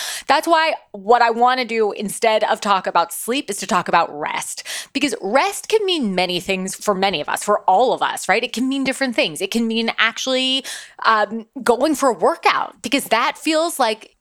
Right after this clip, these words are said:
truly restful and meaningful and purposeful to you. It can make you feel actually more connected depending on, um, where you are and what you're doing.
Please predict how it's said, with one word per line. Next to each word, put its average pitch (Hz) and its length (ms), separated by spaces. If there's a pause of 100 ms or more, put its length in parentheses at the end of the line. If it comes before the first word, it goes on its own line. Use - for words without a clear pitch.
truly 254 380
restful 196 680
and 202 200
meaningful 208 540
and 196 220
purposeful 220 760
to - 160
you. 156 180
It 156 100
can 190 120
make 170 180
you 190 80
feel 190 360
actually 196 300
more 180 180
connected 208 640
depending 185 340
on, 185 240 (120)
um, 185 280
where 190 420
you 214 180
are 190 180
and 190 120
what 214 120
you're 262 100
doing. 269 480